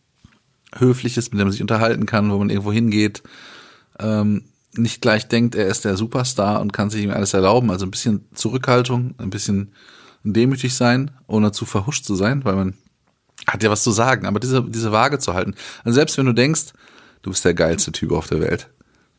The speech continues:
dass du trotzdem sagst, wenn du irgendwo zu Gast bist, „Hallo, danke schön, soll ich die Schuhe ausziehen? Darf ich mir was zu trinken nehmen?“ Also einfach so ein bisschen,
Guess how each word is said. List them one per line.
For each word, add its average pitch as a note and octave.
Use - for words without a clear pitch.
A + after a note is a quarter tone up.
dass G2
du -
trotzdem G2+
sagst, -
wenn F#2+
du F2+
irgendwo F2+
zu -
Gast F#2
bist, -
„Hallo, G2
danke F#2+
schön, F#2
soll F2+
ich -
die -
Schuhe G#2
ausziehen? F#2
Darf G2
ich G2
mir F#2
was F2+
zu F#2+
trinken F#2
nehmen?“ F#2+
Also F#2+
einfach G2
so G2
ein F#2
bisschen, F#2+